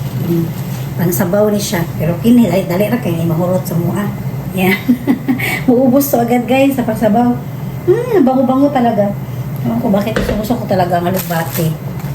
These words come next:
Tapos, ayan po. Tatanim ko po ito, guys.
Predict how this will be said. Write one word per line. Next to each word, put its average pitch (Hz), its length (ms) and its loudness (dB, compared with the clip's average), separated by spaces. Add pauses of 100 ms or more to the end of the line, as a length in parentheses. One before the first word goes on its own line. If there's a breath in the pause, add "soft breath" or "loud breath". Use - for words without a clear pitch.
Tapos, 190 480 0
ayan 302 320 4
po. 269 160 4 (480)
Tatanim 233 400 4
ko 247 80 2
po 226 160 0
ito, 226 160 0
guys. 208 640 2